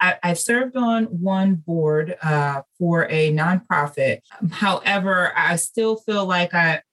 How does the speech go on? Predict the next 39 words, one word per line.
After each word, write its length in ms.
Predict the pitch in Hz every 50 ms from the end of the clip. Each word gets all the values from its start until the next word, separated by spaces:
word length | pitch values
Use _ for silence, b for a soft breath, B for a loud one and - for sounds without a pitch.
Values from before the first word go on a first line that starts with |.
| _ _ -
I, 460 | 165 170 165 160 160 156 156 156 151
um, 480 | 151 151 147 147 143 143 139 143 147 - -
am 140 | - 175 170
a 300 | 160 156 151 147 147 147 - _ _ _ -
newbie, 400 | 175 190 190 190 170 - 151 -
if 200 | 113 143 147 -
you 80 | 160 147
will. 260 | 151 147 117 - - B B B B B B
And 100 | 185 180
so 160 | - - 196
what 260 | 190 185 208 240 277 262
advice 460 | 269 202 175 175 175 180 190 185 -
do 100 | - 185
you 220 | 170 165 175 170
have 600 | 170 165 175 170 160 151 151 147 143 143 143 - _
for 400 | - 185 175 170 165 160 160 151
how 480 | - - - - 185 185 196 202 214 220
to 200 | 220 - 233 226
select 840 | 233 - - 185 170 165 160 156 151 165 190 196 - - - - - -
an 140 | 170 165 165
organization 1080 | 160 156 160 160 147 147 147 160 147 170 208 208 233 - 247 240 240 240 247 254 247 _ -
that 220 | 175 175 165 -
you're 100 | 185 -
interested 460 | 202 247 247 240 214 - - 175 165
in 120 | 156 151 151
being 240 | 156 156 156 156
a 60 | 151 151
part 180 | 156 170 165
of 60 | 156
the 60 | 151 151
board 420 | 147 151 151 147 147 151 147 143
of, 240 | 151 147 147 143 - -
and 160 | 165 165 160
then 160 | 175 170 165
how 200 | 160 170 180 180
to 100 | 185 185
express 640 | - 151 151 151 - - - - 165 165 165 - -
that 300 | - 147 143 123 - - _
interest? 680 | - 151 151 139 - 110 101 - - - - - -